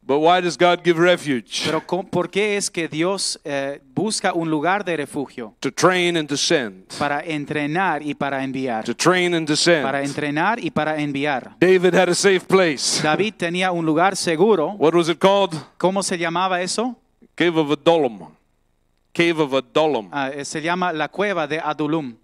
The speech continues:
Speaker 1: And a lot of people need place to go. They have ter-, their life fall apart. They say, "Ah, let me go join David."
Speaker 2: Y muchas personas necesitaban un lugar de refugiarse y dijeron, "Ah, vamos a, eh, la cueva de David."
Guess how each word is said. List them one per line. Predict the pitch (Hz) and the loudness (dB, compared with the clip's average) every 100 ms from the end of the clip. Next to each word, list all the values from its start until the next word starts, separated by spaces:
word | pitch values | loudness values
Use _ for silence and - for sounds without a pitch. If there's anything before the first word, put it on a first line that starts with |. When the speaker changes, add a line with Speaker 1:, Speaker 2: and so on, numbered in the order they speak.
| - | -4
Speaker 1:
And | 120 | -2
a | 143 | 2
lot | 196 208 | 4 4
of | 170 | 4
people | 214 196 180 | 2 4 2
need | 175 190 - | 2 0 2
place | 190 190 165 | 2 2 0
to | 170 | 0
go. | 185 180 | 4 4
They | 160 156 | 4 2
have | 160 127 | 0 -2
ter-, | - 208 190 | 0 0 2
their | 160 160 | 0 2
life | 190 185 | 2 2
fall | - 196 | 0 0
apart. | 180 - 175 151 | 2 4 4 4
They | 143 | 0
say, | 139 | 2
"Ah, | 165 170 | 4 4
let | 175 | 2
me | 175 | 0
go | 156 165 | 0 0
join | 160 160 156 | 2 0 2
David." | 147 143 113 - - | 2 2 0 -6 -4
Speaker 2:
Y | 170 | -2
muchas | 180 226 220 190 | 0 0 -2 -2
personas | 190 170 208 196 170 | -2 -2 -2 -2 -4
necesitaban | 180 170 165 175 202 226 233 208 | -4 -4 -4 -4 -2 0 0 -2
un | 185 | -2
lugar | 175 156 202 190 | -2 0 -2 -2
de | 175 | -4
refugiarse | 175 - 160 - 202 226 220 - 156 | -6 -8 -10 -8 -2 -2 -2 -4 -6
y | 165 160 | -4 -4
dijeron, | 165 - 185 185 | -4 -2 -2 -2
"Ah, | 185 190 | 0 0
vamos | 156 190 208 196 185 | 0 0 -2 -4 -2
a, | 175 180 180 _ _ _ | 0 0 -4 _ _ _
eh, | - 151 | -12 -6
la | 156 | -4
cueva | 147 185 208 170 | -2 -2 -2 -4
de | 139 143 139 | -6 -6 -4
David." | 143 143 143 | -4 -2 -4